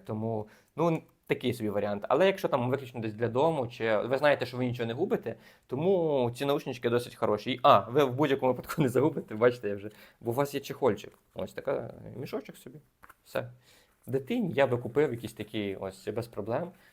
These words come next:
щоб собі літала, або ви там виключно вдома, там, щоб комусь не заважати, ще щось. Топ. За пару доларів це прям топ. Ну і про версії. Коштують не дев'ятсот гривень. Дев'ятсот гривень коштують ці наушнички. Е, але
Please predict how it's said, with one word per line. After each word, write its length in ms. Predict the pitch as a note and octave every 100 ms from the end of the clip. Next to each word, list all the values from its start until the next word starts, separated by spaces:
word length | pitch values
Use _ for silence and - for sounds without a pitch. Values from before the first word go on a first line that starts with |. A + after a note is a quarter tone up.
| _
щоб 260 | - A2+
собі 220 | - A2+ A2
літала, 460 | G#2+ A#2 D3 A2
або 200 | - A2
ви 120 | G#2+ A#2+
там 180 | G2+
виключно 320 | G#2 G#2 - G2
вдома, 340 | G#2+ C#3 A#2
там, 160 | G2 G2
щоб 140 | -
комусь 260 | - A2 -
не 60 |
заважати, 420 | G2+ G2+ C3 C3
ще 160 | G#2+ A#2
щось. 200 | A#2+ -
Топ. 340 | - A2+ - -
За 80 | A#2+
пару 240 | C3 A#2
доларів 360 | A2 C#3+ B2 A2+
це 120 | A#2
прям 200 | - A2
топ. 240 | - - - _ - _ _ -
Ну 340 | D3+ G#3+ C4 -
і 220 | C3+ E3 - _ _ _ _ _ -
про 280 | C#3 D3+ D#3+ -
версії. 440 | B2+ A#2+ - F#2+ - _ _ _ _ _ _ - -
Коштують 400 | - - A#2+ G#2
не 200 | A2+ A2 -
дев'ятсот 320 | - G#2 G#2 G#2+
гривень. 300 | G#2 A#2 G2 - _ _ _ -
Дев'ятсот 300 | A2 A2+ A#2+
гривень 300 | G#2+ A2 G#2
коштують 320 | G#2 - -
ці 80 | G#2
наушнички. 480 | G3+ G#3 - - - _ - - - -
Е, 200 | G2 G2
але 380 | A2 A#2 G2+